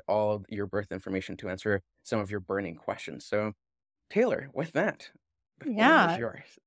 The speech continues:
Speaker 2: Thank you, Joe, and thank you for that great explanation of a horary. So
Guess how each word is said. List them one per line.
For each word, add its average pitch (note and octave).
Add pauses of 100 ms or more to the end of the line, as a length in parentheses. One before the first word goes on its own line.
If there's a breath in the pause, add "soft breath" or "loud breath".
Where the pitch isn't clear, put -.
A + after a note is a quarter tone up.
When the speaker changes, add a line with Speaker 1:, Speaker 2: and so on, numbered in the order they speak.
(120)
Speaker 2:
Thank C#4+
you, D#4
Joe, G#3+
and G#3
thank A#3
you C4+
for B3+
that G#3+
great A3
explanation A3+
of F#3+
a F#3+
horary. F#3+
So A3+